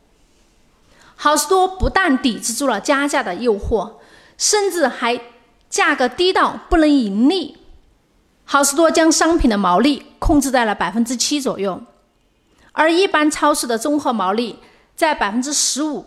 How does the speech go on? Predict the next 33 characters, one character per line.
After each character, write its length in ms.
到 120
二 200
十 160
五 140
之 180
间。 380
把 160
平 320
均 220
毛 160
利 260
压 220
到 560
百 160
分 140
之 100
七， 500
需 240
要 180
的 120
不 220
仅 320
仅 160
是 260
管 320
理 160
层 220
的 200
拍 200
脑 280
袋 140
的 100
勇 160